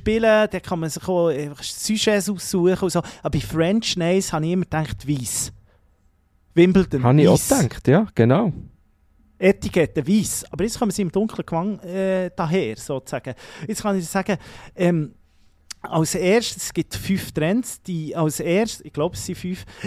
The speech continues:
Speaker 1: die Glazed Donut Nails gehören zu den schönsten Nagellack-Trends
Speaker 2: Glazed
Speaker 1: für den Herbst.
Speaker 2: Donut Nail. Warte, ich muss das alles, weißt, googlen.
Speaker 1: Glazed
Speaker 2: Glazed
Speaker 1: Donut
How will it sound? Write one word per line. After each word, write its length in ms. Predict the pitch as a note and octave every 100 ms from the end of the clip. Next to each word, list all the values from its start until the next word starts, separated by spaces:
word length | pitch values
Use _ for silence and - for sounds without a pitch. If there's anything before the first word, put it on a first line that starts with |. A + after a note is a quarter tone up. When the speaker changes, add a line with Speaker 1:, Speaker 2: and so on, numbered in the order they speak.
| D#3+ - _ -
Speaker 1:
die 120 | E3
Glazed 680 | - D#3+ E3 G3+ G#3+ - - - -
Donut 580 | E3 F3+ G3+ G3 - -
Nails 560 | E3 E3+ C#3+ B2 - - _ -
gehören 600 | D3+ C3+ F3+ G#3 G#3 G3+
zu 160 | -
den 200 | E3 E3
schönsten 540 | C#3+ E3 F3+ G3+ - D3+
Nagellack-Trends 720 | D3+ E3+ F3 E3 G#2+ G#2+ A2
Speaker 2:
Glazed 260 | C3+ E3+
Speaker 1:
für 160 | - D3
den 140 | C#3 C3
Herbst. 220 | A2 A#2+
Speaker 2:
Donut 220 | B2 B2 - -
Nail. 640 | G#2 G#2+ D#2 G#2+ F#2+ F2+
Warte, 280 | - A#2+ -
ich 60 | C#3+
muss 160 | B2+
das 140 | - A#2+
alles, 380 | A2 A#2+ C3 C3+
weißt, 240 | B2+ -
googlen. 760 | - A#2 B2 - G#2 F2+ F2+ - _ _ _ _ _ _ -
Speaker 1:
Glazed 720 | G#2 G#2 A#2 B2+ - - -
Speaker 2:
Glazed 180 | -
Speaker 1:
Donut 460 | D#3 D3+ E3 D3 A2